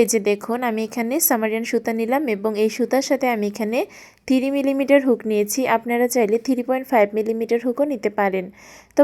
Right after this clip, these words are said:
প্রথমেই একটি স্লিপ নোট করে নিতে হবে। তো এই যে দেখুন, স্লিপ নোট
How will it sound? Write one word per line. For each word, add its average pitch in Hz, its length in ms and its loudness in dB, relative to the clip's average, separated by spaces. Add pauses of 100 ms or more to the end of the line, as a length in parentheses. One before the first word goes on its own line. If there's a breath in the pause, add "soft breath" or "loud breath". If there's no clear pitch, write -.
প্রথমেই 262 480 4
একটি 262 180 -6 (100)
স্লিপ 233 280 0
নোট 240 120 -4 (100)
করে 208 240 4
নিতে 190 260 -4
হবে। 202 240 -2 (500 loud breath)
তো - 40 0 (100)
এই 226 100 4
যে 226 60 2 (100)
দেখুন, 214 280 -2 (140)
স্লিপ 240 280 0
নোট 254 120 0